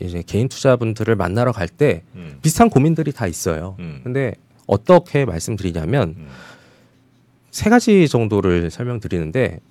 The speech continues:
Speaker 1: 손실이 이십 프로 이상 나면 그냥 자른다.
Speaker 2: 음.
Speaker 1: 그냥 자른다.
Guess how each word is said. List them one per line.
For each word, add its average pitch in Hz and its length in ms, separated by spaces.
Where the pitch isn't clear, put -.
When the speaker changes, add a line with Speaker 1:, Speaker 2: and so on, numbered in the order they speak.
Speaker 1:
손실이 202 500
이십 107 400
프로 147 200
이상 127 440
나면 92 440
그냥 104 400
자른다. 165 540
Speaker 2:
음. 71 260
Speaker 1:
그냥 107 220
자른다. 104 520